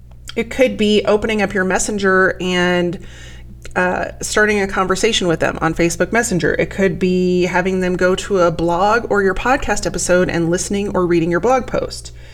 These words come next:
It could be, um, having them opt into your list. It could be having them purchase from you. It could have, it could be any number of these things. And so,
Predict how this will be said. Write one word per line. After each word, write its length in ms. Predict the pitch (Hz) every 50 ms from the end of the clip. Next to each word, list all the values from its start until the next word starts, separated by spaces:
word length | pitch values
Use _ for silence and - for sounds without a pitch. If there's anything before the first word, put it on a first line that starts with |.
| - - - - - - - -
It 160 | 208 196 202
could 380 | - - 226 214 214 185 190
be, 440 | - 202 196 196 196 190 190 190 185 -
um, 340 | - 175 170 170 165 175
having 300 | 170 180 185 180 190 196
them 120 | 196 196 196
opt 240 | - 190 202 - -
into 220 | 214 208 - 220
your 120 | 214 214 208
list. 520 | 208 269 330 254 - - - - - - -
It 140 | 185 170
could 300 | - - - 165 156 147
be 640 | - 170 165 165 175 175 185 190 196 196 196 196 196 - - - - - - - - - - - - - - -
having 260 | - 190 180 185 196 202
them 180 | 214 226 226
purchase 500 | - - 311 370 392 392 - 254 240 -
from 220 | - - 190 175 175
you. 340 | 165 165 170 170 - 58
It 140 | - - -
could 140 | - 214 196
have, 580 | 190 202 185 185 190 190 196 196 196 196 - - - - -
it 380 | - - - - 62 - 220
could 160 | 208 - 254 208
be 240 | 240 240 - -
any 320 | 233 254 277 285 285 285 285
number 420 | 247 208 196 196 202 196 196 170
of 160 | 95 165 170
these 300 | 170 180 175 180 - -
things. 340 | 165 151 101 87 - - -
And 180 | - - 180 180
so, 920 | - - 202 202 196 196 196 196 196 196 196 190 190 190 190 185 - -